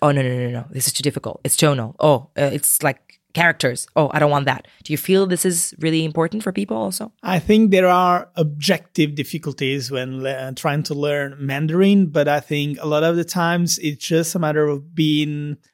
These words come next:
Speaker 2: unfamiliar with the language or some aspects of it. For example, uh,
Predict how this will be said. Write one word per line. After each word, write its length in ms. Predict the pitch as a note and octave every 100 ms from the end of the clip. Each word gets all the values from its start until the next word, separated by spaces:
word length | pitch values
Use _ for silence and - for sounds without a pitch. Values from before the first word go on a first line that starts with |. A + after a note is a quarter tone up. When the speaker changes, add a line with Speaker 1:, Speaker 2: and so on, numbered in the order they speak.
| _
Speaker 2:
unfamiliar 1300 | F#3 G3+ G3 - F3+ F3 E3+ D#3 C#3 B2 B2 B2+ C3+ _ _ _
with 220 | D3+ C#3+
the 100 | D3
language 720 | D3 D3 C#3+ C#3 C3+ B2+ - - -
or 340 | D3 C#3 C#3
some 280 | C3+ - E3+ F3
aspects 520 | E3+ - - B2+ -
of 80 | C3+
it. 220 | C3 C3
For 140 | - C#3+
example, 600 | C#3+ D3+ D3+ D3 D3 - _ _ _
uh, 180 | C#3